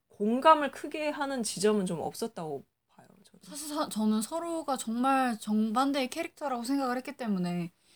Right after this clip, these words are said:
Speaker 2: 왠지 조디 포스터가 제일 싫어하는 캐릭터가, 세상에서 제일 싫어하는 캐릭터가 케이트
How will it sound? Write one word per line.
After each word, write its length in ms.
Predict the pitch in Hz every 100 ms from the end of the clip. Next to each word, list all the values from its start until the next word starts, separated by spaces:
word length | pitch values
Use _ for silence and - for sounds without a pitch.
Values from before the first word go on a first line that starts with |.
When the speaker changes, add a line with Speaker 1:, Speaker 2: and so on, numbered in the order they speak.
| _ _ -
Speaker 2:
왠지 180 | 339
조디 300 | 339 254 302
포스터가 420 | - 381 - 370 311
제일 220 | 247 254
싫어하는 420 | 381 392 392 320
캐릭터가, 560 | 330 359 359 - 294 254
세상에서 380 | 269 330 370 302
제일 200 | - 208
싫어하는 380 | 208 277 262 233
캐릭터가 440 | 269 277 - 233
케이트 320 | 214 339 349